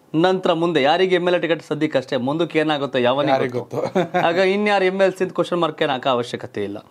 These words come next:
Speaker 2: ಹೌದು.
Speaker 1: ಆದರೂ ಒಂದು ಕುತೂಹಲ, ಅವ್ರ ಪಾರ್ಟಿ ಸಂಬಂಧ ಇಲ್ಲ, ಇವ್ರಿಗೆ ಎಂ ಎಲ್ ಸಿ ಮಾಡ್ತಾರಂತೆ, ಈಗ ಇವ್ರಿಗೆ ಎಂ ಎಲ್ ಎ ಟಿಕೆಟ್ ಅಂತೆ
Speaker 2: ಹ್ಮ್.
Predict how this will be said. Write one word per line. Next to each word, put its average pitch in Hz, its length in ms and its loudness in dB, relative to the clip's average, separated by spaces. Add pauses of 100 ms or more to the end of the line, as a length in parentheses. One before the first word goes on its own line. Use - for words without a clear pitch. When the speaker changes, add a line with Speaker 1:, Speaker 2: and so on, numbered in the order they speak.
Speaker 2:
ಹೌದು. 104 260 -2 (320)
Speaker 1:
ಆದರೂ 185 200 2
ಒಂದು 180 180 0
ಕುತೂಹಲ, 143 340 0
ಅವ್ರ - 380 -2
ಪಾರ್ಟಿ 156 240 0
ಸಂಬಂಧ 131 260 -6 (440)
ಇಲ್ಲ, 147 140 2 (560)
ಇವ್ರಿಗೆ 135 400 2
ಎಂ 143 120 0
ಎಲ್ 160 80 0
ಸಿ 160 100 0
ಮಾಡ್ತಾರಂತೆ, 143 500 0
ಈಗ 139 60 0
ಇವ್ರಿಗೆ 135 240 2
ಎಂ 135 120 0
ಎಲ್ 135 140 2
ಎ 131 60 2
ಟಿಕೆಟ್ 123 280 -4
ಅಂತೆ 113 240 -2
Speaker 2:
ಹ್ಮ್. 127 460 -6